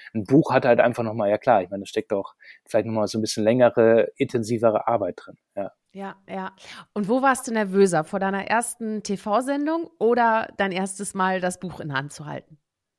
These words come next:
Speaker 1: Äh, das erste Mal einen Vortrag über das Thema des Buches zu halten.
Speaker 2: Ah,
Speaker 1: Das war,
Speaker 2: okay.
Speaker 1: äh, unfassbar schlecht. Ich habe auch im Vorfeld
Speaker 2: Ach,
Speaker 1: dieses
Speaker 2: Quatsch.
Speaker 1: Gespräches mit, mit dir gedacht, so,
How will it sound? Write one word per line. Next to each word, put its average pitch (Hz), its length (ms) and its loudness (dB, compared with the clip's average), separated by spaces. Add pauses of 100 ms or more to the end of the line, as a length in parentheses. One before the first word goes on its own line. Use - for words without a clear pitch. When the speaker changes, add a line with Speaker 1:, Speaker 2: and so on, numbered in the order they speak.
(160)
Speaker 1:
Äh, 120 280 8
das 113 160 2
erste 131 340 2
Mal 123 340 8
einen 113 220 2
Vortrag 131 480 6
über 113 160 2
das 110 140 2
Thema 113 220 4
des 104 100 2
Buches 107 320 -2
zu 98 100 -4
halten. - 340 -2
Speaker 2:
Ah, 294 300 -2
Speaker 1:
Das 127 180 4
war, 127 180 10
Speaker 2:
okay. 139 500 4
Speaker 1:
äh, - 20 -4
unfassbar 156 580 10
schlecht. 131 340 8
Ich 120 140 2
habe 143 160 8
auch 147 120 10
im 143 120 8
Vorfeld 143 360 8
Speaker 2:
Ach, 127 60 4
Speaker 1:
dieses 131 200 6
Speaker 2:
Quatsch. - 20 -6
Speaker 1:
Gespräches 143 460 6
mit, 131 120 2
mit 120 180 2
dir 127 160 10
gedacht, 123 400 6
so, 113 200 8